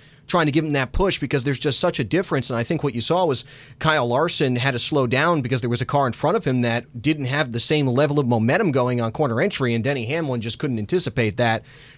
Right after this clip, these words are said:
turned him right into the wall. A-, and that was kind of the theme of the day as far as these big moves we saw. You had to take a risk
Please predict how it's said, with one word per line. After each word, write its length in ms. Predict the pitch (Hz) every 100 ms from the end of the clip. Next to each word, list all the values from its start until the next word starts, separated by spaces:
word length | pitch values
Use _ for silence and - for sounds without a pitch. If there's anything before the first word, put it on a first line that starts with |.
| -
turned 240 | 175 165
him 180 | 143 170
right 160 | 139 165
into 160 | 131
the 60 | 123
wall. 480 | 107 160 175 113 - - -
A-, 160 | 131 147
and 140 | 151
that 180 | 170 240
was 160 | 208 -
kind 300 | 160 190 214
of 80 | 139
the 40 |
theme 280 | - 170 196
of 80 | 127
the 60 |
day 420 | 110 104 196 160 113
as 120 | 113
far 500 | - - 151 165 156
as 380 | 131 123 117 113
these 180 | 131 104
big 400 | 95 175 208 135
moves 400 | 160 233 147 127
we 140 | 123
saw. 320 | - 160 196
You 220 | 143 127 117
had 320 | - 196 170
to 60 | -
take 180 | 160
a 60 | 120
risk 440 | 104 147 202 -